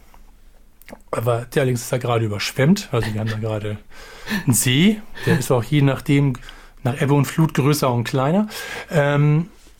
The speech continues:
und ja, Kopfsache war nachher halt wirklich so, äh, weil wir den Urlaub schon lange geplant hatten. Das war halt sehr anstrengend,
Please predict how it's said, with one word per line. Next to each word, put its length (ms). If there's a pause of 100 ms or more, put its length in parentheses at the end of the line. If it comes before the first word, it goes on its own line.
(200)
und 580 (120)
ja, 260 (600)
Kopfsache 520
war 140
nachher 280
halt 180
wirklich 300
so, 240
äh, 80
weil 840
wir 80
den 160
Urlaub 260
schon 120
lange 120
geplant 460
hatten. 500 (1080)
Das 240
war 180
halt 340 (260)
sehr 220
anstrengend, 580